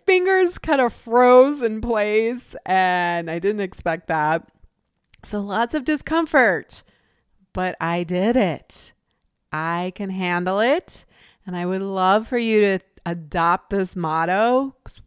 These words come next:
whatever's going on, you're running late, you have a pimple on your face, you can't get to sleep, you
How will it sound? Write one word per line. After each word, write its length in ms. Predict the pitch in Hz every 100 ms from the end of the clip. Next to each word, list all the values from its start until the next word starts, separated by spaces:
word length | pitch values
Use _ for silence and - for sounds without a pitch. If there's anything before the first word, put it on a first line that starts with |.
| -
whatever's 500 | 175 185 208 240 226
going 320 | 220 220 214
on, 400 | 175 147 127 - _ _ _ _ -
you're 180 | 151
running 380 | 156 165 214 240
late, 720 | 262 302 320 240 - - - _
you 180 | 175 170
have 160 | 185 208
a 100 | 233
pimple 340 | - 403 415
on 260 | 381 320 277
your 220 | 254 240
face, 760 | 233 220 196 170 151 - -
you 560 | 180 185 226 226 226 220 220 - - - _
can't 320 | - 233 466 254
get 180 | 269 -
to 120 | 302
sleep, 720 | - 285 349 320 226 - - - _ _
you 800 | - 185 226 226 226 226 226 220